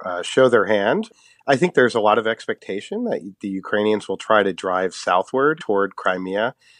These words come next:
at the very least to try to gain more territory and then potentially put Crimea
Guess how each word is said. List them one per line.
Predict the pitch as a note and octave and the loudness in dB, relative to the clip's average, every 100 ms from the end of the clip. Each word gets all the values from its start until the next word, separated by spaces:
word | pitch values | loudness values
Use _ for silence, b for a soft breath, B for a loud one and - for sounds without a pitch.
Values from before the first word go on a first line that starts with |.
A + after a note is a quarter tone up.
| b | b
at | - C3 | -2 0
the | B2 | 2
very | A2 B2+ B2+ | 4 4 4
least | B2 C3+ | 0 -4
to | A2 | -8
try | - G#2 | -6 -6
to | |
gain | F2 G#2 G#2+ | -4 -4 -2
more | G#2+ G#2 | -2 -4
territory | G2 A2 A#2+ - F#3+ A#3 C3 | -4 -4 -4 -4 -4 -4 -2
and | G2+ | -4
then | G2 | -4
potentially | - - G#2+ - A2 G2+ | -8 0 0 0 -2 -2
put | - G#2 - | -2 -4 -2
Crimea | G#2+ G2+ G2+ G2+ F#2 | -2 -2 0 -2 -2